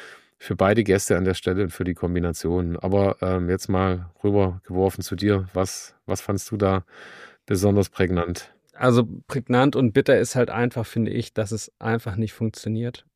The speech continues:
Speaker 2: und dass das System aus so unfassbar vielen, oder dass, dass das System so unfassbar viele Barrieren hat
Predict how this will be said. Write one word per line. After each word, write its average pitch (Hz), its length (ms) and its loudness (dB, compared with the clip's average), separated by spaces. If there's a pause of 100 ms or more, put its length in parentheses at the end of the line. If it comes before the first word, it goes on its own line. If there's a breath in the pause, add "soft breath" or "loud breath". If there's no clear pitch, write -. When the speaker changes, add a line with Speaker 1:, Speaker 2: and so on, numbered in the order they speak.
Speaker 2:
und 113 220 2
dass 110 140 2
das 113 180 0
System 123 600 0 (180)
aus 117 300 4
so 131 200 2
unfassbar 131 720 -2
vielen, 110 560 0
oder 110 200 0
dass, 104 160 -6
dass 120 200 -2
das 120 180 -4
System 113 320 0
so 110 80 0
unfassbar 120 400 -4
viele 120 220 -2
Barrieren 110 500 0
hat 110 260 -4